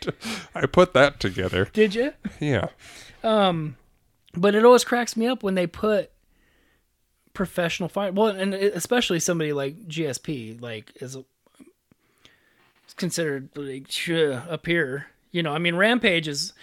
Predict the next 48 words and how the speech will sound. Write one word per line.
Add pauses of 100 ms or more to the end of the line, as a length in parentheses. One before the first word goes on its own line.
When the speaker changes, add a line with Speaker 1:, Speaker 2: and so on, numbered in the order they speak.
(260)
Speaker 2:
is
still
Rampage.
I
mean,
Speaker 1:
Sure. (160)
Speaker 2:
it's
not
like
he, (720)
he
was
a
good
fighter,
but
he
wasn't,
like, (260)
top
of
his (640)
class
or
anything
like
that.
Like,
G
S
P (1080)
kicked
a
lot
of
ass.
I
mean,
they
both
did,
don't
get
me
wrong,
but,
I
mean,